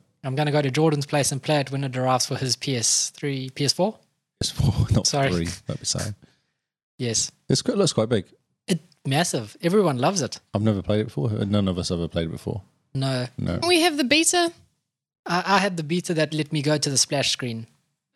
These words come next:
Speaker 2: That's
Speaker 3: And
Speaker 2: amazing.
Speaker 3: then it
Speaker 2: That's such a
Speaker 3: crashed.
Speaker 2: good fa-, um,
Speaker 1: Yeah,
Speaker 2: feature.
Speaker 1: then it just stopped.
Speaker 2: It's like a tease.
Speaker 1: It is.
Speaker 2: It's a
Speaker 1: It's
Speaker 2: teaser rather than a beta.
Speaker 1: What a beautiful splash screen.
Speaker 2: Yes.
Speaker 3: <laughs>
Speaker 1: But yeah, it looked really cool. A lot of people are playing it. Lots of people have gotten onto it.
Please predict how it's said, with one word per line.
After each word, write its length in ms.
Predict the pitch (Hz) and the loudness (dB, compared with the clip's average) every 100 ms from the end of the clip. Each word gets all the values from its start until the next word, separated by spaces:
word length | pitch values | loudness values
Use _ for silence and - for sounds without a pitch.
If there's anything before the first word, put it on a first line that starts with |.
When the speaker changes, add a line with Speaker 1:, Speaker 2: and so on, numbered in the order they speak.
| - | 2
Speaker 2:
That's 160 | 220 | 4
Speaker 3:
And 100 | 147 87 | 2 2
Speaker 2:
amazing. 280 | 196 - 233 226 | 4 6 6 4
Speaker 3:
then 20 | |
it 20 | |
Speaker 2:
That's 120 | 214 - | 2 4
such 100 | 208 | 4
a 20 | |
Speaker 3:
crashed. 200 | 269 - | 4 2
Speaker 2:
good 120 | 202 | 0
fa-, 280 | - - - - 92 | -2 -12 -14 -10 -6
um, 80 | 90 | -2
Speaker 1:
Yeah, 280 | 135 139 127 | 2 2 2
Speaker 2:
feature. 220 | 123 87 - - | -2 -8 -6 -2
Speaker 1:
then 120 | 147 | -2
it 120 | 139 | 0
just 160 | 139 - | 0 0
stopped. 400 | - 120 - - - | 0 -2 -2 -14 -2
Speaker 2:
It's 100 | - | 0
like 100 | 127 | 0
a 40 | |
tease. 500 | - 127 110 82 - - _ | 0 2 2 0 -4 -8 _
Speaker 1:
It 80 | 220 | 2
is. 220 | 233 123 | 2 2
Speaker 2:
It's 120 | 127 | -2
a 40 | - | -2
Speaker 1:
It's 100 | - | 2
Speaker 2:
teaser 320 | 151 104 - - | 2 2 -2 0
rather 180 | 98 | 0
than 100 | 87 | 0
a 40 | 87 | -2
beta. 340 | 107 - - 135 | -2 -2 -4 -2
Speaker 1:
What 220 | 143 147 | 0 0
a 60 | |
beautiful 440 | 120 143 147 143 143 | -2 0 0 0 -2
splash 340 | - 143 127 | 0 2 0
screen. 360 | - 127 123 120 | 0 -4 -6 -2
Speaker 2:
Yes. 600 | 98 87 - - - - - | 0 0 -2 -6 -6 -2 2
Speaker 3:
<laughs> 680 | 240 214 196 - - 104 92 - - - _ _ _ _ _ _ _ _ _ | 4 4 0 -4 -2 0 -2 -10 -20 -20 _ _ _ _ _ _ _ _ _
Speaker 1:
But 220 | 156 160 | -2 2
yeah, 220 | 170 156 139 - _ | 2 2 0 -8 _
it 120 | 170 156 | -2 0
looked 160 | 240 | 4
really 200 | 202 180 | 4 2
cool. 220 | - 190 196 | 4 2 4
A 20 | |
lot 140 | 170 | 2
of 100 | 175 | 2
people 240 | - 175 165 | 2 2 2
are 60 | |
playing 320 | 143 160 151 151 | 2 2 2 0
it. 100 | 165 | -4
Lots 200 | 139 156 | -4 -4
of 100 | 139 | -2
people 320 | 143 139 131 | -4 -2 -4
have 100 | 113 | -2
gotten 220 | 127 123 | -2 -2
onto 240 | 123 123 143 | -4 -4 -6
it. 180 | 135 | -8